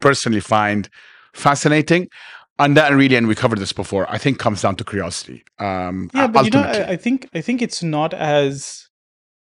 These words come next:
Speaker 2: incidental as you are making it sound right now. I think, I think it's, it's deliberate, right? So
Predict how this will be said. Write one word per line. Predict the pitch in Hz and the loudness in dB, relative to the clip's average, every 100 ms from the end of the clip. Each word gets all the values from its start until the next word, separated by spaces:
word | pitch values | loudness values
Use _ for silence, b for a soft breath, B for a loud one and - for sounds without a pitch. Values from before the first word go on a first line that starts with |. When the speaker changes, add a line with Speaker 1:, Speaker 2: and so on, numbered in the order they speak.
| _ _ | _ _
Speaker 2:
incidental | 160 151 170 143 135 139 160 165 | -6 -4 -2 -2 -2 0 2 2
as | 156 139 143 | 0 -2 -4
you | 143 147 156 | -4 2 4
are | 160 | 4
making | 160 170 | 2 0
it | 165 | 0
sound | 175 175 | 0 2
right | 170 | 0
now. | 185 202 | 0 -2
I | 139 | -2
think, | 165 160 | -4 -4
I | 135 | -6
think | 147 135 | -4 -4
it's, | 131 - - b b - | -6 -12 -18 b b -14
it's | 139 - - | -12 -14 -8
deliberate, | 147 143 143 - - - | -4 -2 -4 -8 -16 -10
right? | 165 175 | -8 -4
So | 156 131 127 | -2 -2 -4